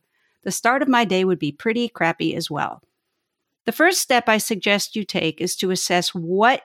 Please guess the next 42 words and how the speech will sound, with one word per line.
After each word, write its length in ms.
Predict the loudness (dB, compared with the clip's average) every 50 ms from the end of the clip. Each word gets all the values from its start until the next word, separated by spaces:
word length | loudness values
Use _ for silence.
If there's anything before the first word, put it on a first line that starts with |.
| _
your 160 | -4 -4 -4
keystone 540 | -4 -2 -4 -4 -2 -2 -2 0 2 2 2
habits 400 | 2 2 -2 -2 -4 -6 -4 -2
are. 300 | -2 -2 -2 -4 -6 -12 _ _ _ -20 _ _ _ _ _ _ _ _ -12 -4
Be 220 | 0 2 4 4
honest 440 | 4 4 4 4 2 0 -2 -2 -4
and 120 | -4 -4
take 240 | -2 -2 -4 -2 -4
a 20 | -4
good 200 | -2 -2 -2 -2
look. 280 | -4 -6 -8 -12 -16 _ _ _ _ _ _ _ _ _ _ _ _ _ _ _ _ _ _ _ _ _ -4 _
Then 120 | 2 4 4
ask 300 | 4 4 4 2 0 0
yourself 400 | 0 0 2 2 2 2 2 -2
if 100 | -4 0
they're 140 | 0 0 2
healthy 400 | 2 2 2 2 0 -2 0 0
and 100 | 0 0
whether 220 | 0 0 0 0
you 100 | 2 2
want 160 | 2 4 4
to 60 | 2
leave 240 | 2 2 2 2 4
them 140 | 4 2 2
like 260 | 2 2 0 -4 -6
they 160 | -8 -6 -6
are. 240 | -8 -10 -12 -14 -20 _ _ _ _ _ _ _ _ _ _ _ _
If 160 | -6 -2 -2
you 80 | 0 2
want 200 | 4 4 4 4
to 40 |
change 520 | 4 4 2 4 4 6 6 4 4 2 2
them, 340 | 2 2 4 4 4 2 2 2
ask 320 | 2 2 4 2 0 -2 -2
yourself 420 | -2 -2 0 2 2 2 2 0 -2
what 380 | -8 -4 0 2 2 2 4
new 200 | 4 4 4 4
habits 480 | 2 2 2 2 2 2 0 -4 -4 -4
you 100 | -2 0
want 300 | 2 2 2 2 0 -2
and 300 | -2 -2 -2 0 -2 -2
why. 460 | -2 -2 0 0 0 -2 -4 -8 -14